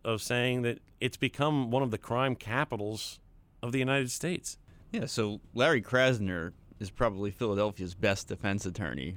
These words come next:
Speaker 2: right now when it comes to violent crime. You know, this is an issue that is not new. It's been transpiring since Larry became the elected district attorney of Philadelphia County.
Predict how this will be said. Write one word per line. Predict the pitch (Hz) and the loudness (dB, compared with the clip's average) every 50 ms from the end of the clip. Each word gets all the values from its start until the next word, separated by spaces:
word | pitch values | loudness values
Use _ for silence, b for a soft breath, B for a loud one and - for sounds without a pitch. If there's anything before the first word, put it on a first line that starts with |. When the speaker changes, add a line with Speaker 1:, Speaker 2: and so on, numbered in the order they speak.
| - - | -8 -6
Speaker 2:
right | 92 92 90 65 69 | -4 -2 -2 -2 -2
now | 98 90 78 73 78 82 95 101 110 | -2 -4 -4 -4 -4 -6 -6 -8 -8
when | - 87 95 | -8 -6 -6
it | 85 95 | -6 -4
comes | - 113 101 95 85 | -2 -2 -2 -2 -2
to | 92 90 | -4 -4
violent | 87 95 90 92 90 92 90 78 - | -2 0 0 0 0 0 -4 -6 -6
crime. | - 101 98 92 90 85 85 92 90 B B B B B B B B B B | -2 0 0 0 0 0 -2 -4 -6 B B B B B B B B B B
You | 104 104 95 90 | -6 -6 -4 -4
know, | 82 | -4
this | - 131 160 - 202 | 0 0 0 2 2
is | 156 135 | 4 4
an | 123 117 | 4 6
issue | 123 135 131 - - 113 113 107 101 98 98 98 98 - - - - - - - - | 6 4 4 2 2 0 2 2 2 0 0 -2 -4 -6 -10 -18 -20 -20 -20 -18 -10
that | 101 104 107 101 101 90 - - - - - - - - - - - - - | -2 2 2 4 4 2 0 -4 -6 -18 -20 -20 -20 -20 -20 -20 -20 -6 -4
is | 117 107 104 | -4 -2 2
not | 107 110 120 - | 4 4 4 4
new. | 98 113 107 98 98 98 107 107 110 - - - - - - - | 2 2 2 2 2 0 -2 -4 -8 -14 -18 -20 -20 -20 -14 -6
It's | - 113 98 - | -6 -4 -4 -6
been | - - 120 110 107 107 101 101 101 104 98 - | -2 0 2 2 2 2 0 0 -2 -4 -6 -10
transpiring | - - 135 120 123 123 117 - - 120 113 117 123 120 113 110 113 113 | -6 0 2 2 2 2 0 0 2 4 6 6 6 6 4 4 2 0
since | 104 - 110 107 107 101 - - - - - - | 0 0 0 0 0 0 -2 -4 -8 -8 -8 -4
Larry | 113 113 104 107 117 120 120 117 113 113 110 110 104 - - - | 2 4 6 6 6 6 6 6 6 4 4 2 0 -2 -2 -2
became | 117 110 - - 120 113 113 113 110 107 107 | -2 0 0 2 2 4 4 4 4 2 2
the | 107 107 | 0 0
elected | 101 107 104 104 - 107 101 | 2 2 2 0 0 -2 -2
district | 107 101 - - 104 90 - | -2 -2 -2 -2 -4 -4 -4
attorney | 90 - 107 110 107 104 98 95 95 98 - | -6 -4 -2 0 0 0 0 -2 -2 -2 -2
of | - 95 92 90 95 | -2 -2 -2 -2 -2
Philadelphia | - 117 107 98 98 95 95 - - 98 95 | 0 2 2 2 2 2 0 0 -2 -6 -4
County. | - 113 107 104 98 92 92 90 92 | 0 2 2 4 4 2 2 -2 -2